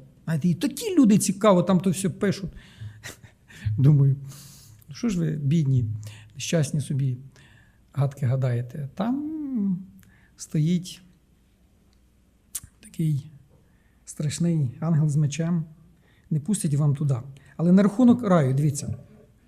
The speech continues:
в Об'явленні є таке цікаве місце, теж його рідко згадують.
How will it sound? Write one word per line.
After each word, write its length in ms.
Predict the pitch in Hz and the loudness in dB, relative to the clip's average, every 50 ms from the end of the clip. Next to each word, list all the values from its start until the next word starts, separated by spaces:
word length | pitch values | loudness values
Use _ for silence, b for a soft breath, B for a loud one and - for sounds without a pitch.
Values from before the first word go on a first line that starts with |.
| b b b b b b b b b b | b b b b b b b b b b
в 40 | 170 | -4
Об'явленні 540 | 165 151 165 226 277 294 247 196 170 160 170 | -2 0 2 2 2 4 4 4 4 4 4
є 80 | 226 | 2
таке 180 | 208 - 202 165 | 0 -2 -4 -4
цікаве 320 | - - - 196 180 165 | -4 -2 -2 0 0 2
місце, 320 | 175 240 262 254 - - 131 | 2 0 0 -2 -6 -10 -8
теж 260 | - 156 139 - - | -6 -6 -6 -6 -6
його 220 | 156 151 147 147 | -6 -6 -6 -6
рідко 260 | 151 151 147 - 156 | -6 -8 -6 -6 -4
згадують. 440 | 139 143 175 220 208 170 151 127 123 | -2 -2 -2 -2 -2 -2 -4 -4 -6